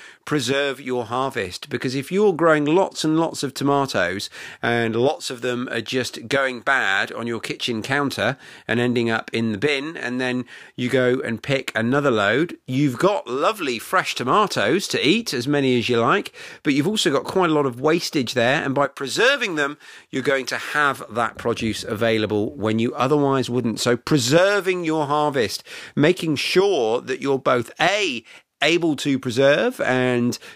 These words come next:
comfortable and confident in the different ways that you can preserve, and make sure that you are preserving it, and B,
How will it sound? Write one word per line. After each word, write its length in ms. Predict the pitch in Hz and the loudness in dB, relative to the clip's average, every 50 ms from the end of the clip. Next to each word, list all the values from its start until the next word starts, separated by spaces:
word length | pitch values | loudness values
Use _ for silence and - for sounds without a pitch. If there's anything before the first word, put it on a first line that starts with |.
| _ _ | _ _
comfortable 580 | - - - - - - - - 147 160 160 151 | -2 -2 -2 -2 -4 -14 -12 -6 -4 -2 -2 -2
and 100 | 131 120 | -4 -4
confident 440 | - 160 170 156 - 156 147 139 - | -4 -4 -4 -4 -2 -4 -4 -2 -2
in 80 | 123 | -2
the 80 | 123 120 | -2 -2
different 320 | 120 151 - - 131 113 | -2 -4 -6 -4 -4 0
ways 300 | 123 135 135 139 135 131 | 2 2 2 2 0 -2
that 100 | - 117 | -4 -6
you 100 | 120 120 | -6 -6
can 180 | 113 - 123 117 | -4 -6 -6 -6
preserve, 380 | 120 113 131 131 127 127 117 | -4 0 2 4 4 2 2
and 120 | 120 113 117 | 0 0 0
make 180 | 131 139 123 | 0 -2 -2
sure 100 | - - 123 | -4 -4 -4
that 80 | 107 | -4
you 180 | 110 113 113 - _ - | -4 -6 -6 -6 _ 0
are 340 | 139 156 180 208 226 220 202 | 2 4 4 6 4 4 2
preserving 540 | - - 139 113 123 120 113 107 117 117 113 | 0 0 -2 2 2 2 2 2 0 0 -2
it, 120 | 135 139 | -2 -2
and 200 | 139 139 127 127 | -4 -6 -6 0
B, 460 | - 202 226 247 220 127 104 113 123 | 2 2 2 4 2 0 0 -2 -4